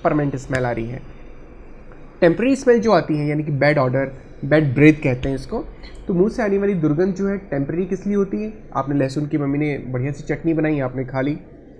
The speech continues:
तो प्याज और, अ, बहुत सारा धनिया का सेवन किया है, तो कुछ समय के लिए तो आपको निश्चित तौर पर ही सेवन होगा।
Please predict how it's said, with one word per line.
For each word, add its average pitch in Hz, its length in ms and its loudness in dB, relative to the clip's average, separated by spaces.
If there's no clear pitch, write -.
तो - 160 -4
प्याज 151 300 6
और, 151 320 4
अ, 143 220 0
बहुत 156 220 0
सारा 147 220 2
धनिया 139 260 -2
का 143 120 -2
सेवन 143 400 2
किया 165 180 -2
है, 156 80 -4
तो 143 180 -4
कुछ 135 240 -4
समय 135 260 -4
के 139 100 -6
लिए 143 80 -2
तो 143 100 -2
आपको 151 340 -2
निश्चित 131 380 -6
तौर 131 120 -2
पर 131 140 -4
ही 170 80 -2
सेवन 156 260 -4
होगा। 135 240 -6